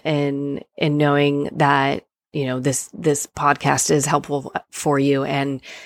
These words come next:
that the community would be helpful for you. So what I have decided to do is,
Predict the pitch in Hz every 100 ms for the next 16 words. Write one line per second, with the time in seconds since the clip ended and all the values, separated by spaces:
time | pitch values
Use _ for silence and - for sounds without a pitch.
0 | - _ _ - 151 139 135 - 156 147
1 | 143 - 160 165 170 156 143 139 - 127
2 | 135 - 143 - 139 139 139 - 185 156
3 | 143 139 165 170 170 170 160 156 - 175
4 | 175 165 - 147 202 269 175 143 151 -
5 | 143 139 135 131 -